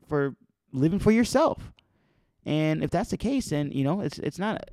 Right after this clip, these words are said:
I'm not condemning you. I'm just saying we need to understand what we were created for. You need to understand your identity, your purpose, your value. You were not created for yourself.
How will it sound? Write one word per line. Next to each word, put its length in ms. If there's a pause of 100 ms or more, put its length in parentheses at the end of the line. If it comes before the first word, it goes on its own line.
I'm 80
not 180
condemning 480
you. 280
I'm 100
just 140
saying 260 (880)
we 300
need 260
to 320
understand 800
what 180
we 140
were 80
created 440
for. 200 (640)
You 180
need 200
to 60
understand 380
your 120
identity, 360
your 140
purpose, 380
your 80
value. 340
You 120
were 80
not 160
created 260
for 80
yourself. 420